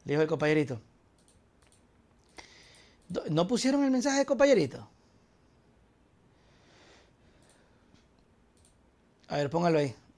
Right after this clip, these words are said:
El compañerito le dice, le manda un sal-, un mensajito. Que no se deje chantajear. A ver, búsquelo. Aquí está. Después de escuchar tremendo discurso,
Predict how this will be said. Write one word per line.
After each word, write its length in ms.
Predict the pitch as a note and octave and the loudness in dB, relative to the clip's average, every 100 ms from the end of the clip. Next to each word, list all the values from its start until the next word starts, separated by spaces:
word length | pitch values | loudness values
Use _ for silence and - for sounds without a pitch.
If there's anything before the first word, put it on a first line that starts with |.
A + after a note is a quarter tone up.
| _ _ - | _ _ -6
El 140 | E3 | -2
compañerito 540 | F3+ F3 F3 F#3 G3+ | 0 0 2 2 4
le 120 | G3+ G3 | 4 6
dice, 260 | G3+ F#3+ | 6 4
le 80 | F#3 | 0
manda 200 | F3+ G3 | 0 -2
un 60 | G3+ | 0
sal-, 220 | G3+ F#3 | 0 0
un 80 | G3 | -4
mensajito. 580 | G3 F#3 F#3+ C#3 A#2 - _ _ _ _ _ _ _ _ _ _ _ _ _ _ _ _ - | 0 2 2 0 -8 -18 _ _ _ _ _ _ _ _ _ _ _ _ _ _ _ _ -12
Que 80 | D3+ | -8
no 100 | E3 | -2
se 120 | F3+ | 0
deje 160 | F#3 | 0
chantajear. 480 | F3+ E3+ D3 E3+ C#3+ C#3+ C#3+ C#3 - _ _ _ _ _ _ _ _ _ _ _ _ _ _ _ _ _ _ - | -2 -6 -4 -2 -2 -6 -14 -18 -20 _ _ _ _ _ _ _ _ _ _ _ _ _ _ _ _ _ _ -18
A 80 | C3 | -10
ver, 100 | C#3+ | -8
búsquelo. 400 | E3 E3+ E3+ F3 - _ _ _ _ _ _ _ _ _ _ _ _ - - _ - - _ _ _ _ _ _ - - _ _ - - | -6 -6 -8 -10 -14 _ _ _ _ _ _ _ _ _ _ _ _ -20 -20 _ -20 -20 _ _ _ _ _ _ -20 -20 _ _ -16 -8
Aquí 240 | C#3 D#3+ | -2 -2
está. 280 | - C#3 G#2 - _ _ _ - _ | 0 -4 -8 -14 _ _ _ -20 _
Después 280 | C#3+ B2+ A3+ | -10 0 2
de 40 | A#3 | 2
escuchar 340 | A3 A#3+ B3 | 4 2 2
tremendo 580 | - F#3 G3+ C#4 C#4+ B3+ | 2 0 2 2 4 6
discurso, 680 | G3+ - C#4+ A3+ G#3 G#3 | 4 4 0 4 4 4